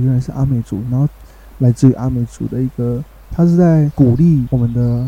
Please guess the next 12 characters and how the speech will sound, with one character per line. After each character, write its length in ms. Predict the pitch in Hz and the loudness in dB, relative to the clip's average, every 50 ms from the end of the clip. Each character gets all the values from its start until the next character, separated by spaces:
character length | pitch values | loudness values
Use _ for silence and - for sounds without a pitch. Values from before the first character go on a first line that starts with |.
| 131 - | -8 -10
前 300 | - - - 131 123 123 143 | -12 -4 0 0 0 2 2
辈， 220 | 147 170 156 143 | 2 4 4 4
要 100 | 143 143 147 | 4 2 0
鼓 240 | - - 120 113 | -2 -2 -2 0
励 140 | 117 123 131 | 0 0 -2
后 240 | 139 - - 143 127 | -2 0 0 2 2
辈 240 | - - 127 123 117 | 2 2 0 0 0
说 340 | 117 - 117 117 117 120 135 - - - - - - - - - - | -2 -2 -2 0 -2 -2 -6 -12 -18 -20 -20 -20 -20 -20 -20 -20 -8
：“你 100 | - 131 127 | -4 -4 -2
不 100 | 117 131 | 0 0
要 160 | 127 127 135 | 2 2 0
去 380 | 139 - - 147 139 131 123 123 | 0 0 0 2 2 2 2 0